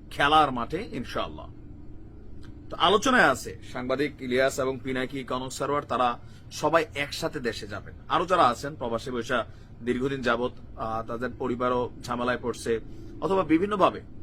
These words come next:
আওয়ামী লীগ সরকারের টার্গেট হইয়া নিপীড়নের শিকার হয়েছেন, প্রত্যেকে দেশে যাবে। তবে আমার মনে হয় যে একটু সময় লাগবে, কারণ পিনাকি দাদার একটা ভিডিও বলছিলেন যে, আহ, বাংলাদেশ থেকে ইস্যুটা না, ইস্যুটা হচ্ছে ফ্রান্সে যে ইউএতে তিনি অ্যাজাইলাম ভিসা নিছেন,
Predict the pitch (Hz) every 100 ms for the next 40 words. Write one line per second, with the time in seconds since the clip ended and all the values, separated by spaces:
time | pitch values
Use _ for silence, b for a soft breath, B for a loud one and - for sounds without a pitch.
0 | - 113 131 143 - 143 139 139 131 123
1 | 127 131 131 139 208 - - - - -
2 | - - - - - 131 143 143 143 143
3 | 131 131 120 113 110 - - 156 175 175
4 | 139 147 151 151 185 156 139 - B B
5 | B B B - - 139 170 170 190 185
6 | - - 180 165 180 196 135 98 92 131
7 | 131 143 143 160 160 151 160 127 143 135
8 | 139 165 135 117 - 127 120 117 117 117
9 | 113 117 135 151 175 - 190 185 180 139
10 | 151 143 113 98 113 143 151 175 214 -
11 | - B B - - 143 170 - 214 160
12 | 156 156 151 156 165 131 131 127 127 113
13 | 131 156 165 135 143 131 113 127